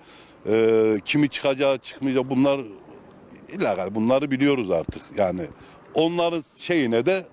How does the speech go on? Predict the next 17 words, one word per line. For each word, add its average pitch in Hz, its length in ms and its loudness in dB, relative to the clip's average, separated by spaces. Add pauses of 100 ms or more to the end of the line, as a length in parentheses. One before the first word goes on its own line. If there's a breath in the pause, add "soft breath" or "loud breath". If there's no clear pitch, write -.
(580 loud breath)
yani 131 400 0
yaşın 143 300 0
yanında 147 380 0
kuru, 156 280 -4
kurunun 151 360 2
yanında 143 420 2
da 156 80 2
yaş 151 280 0
yanar 107 240 2
misali. 107 480 0 (560 loud breath)
Çıkacakların, 160 880 0 (840)
e, 104 340 4 (100)
isim 156 340 0
vermeyeceğim. 131 640 0
Onların, 156 520 0 (280)
e, 110 200 2
şeyini 131 320 -2